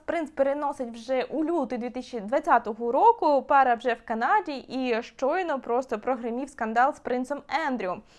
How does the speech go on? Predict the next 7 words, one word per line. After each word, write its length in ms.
коли 260
його 280
звинуватили 800
в 40
сексуальних 560
домаганнях, 540
пам'ятаєте? 640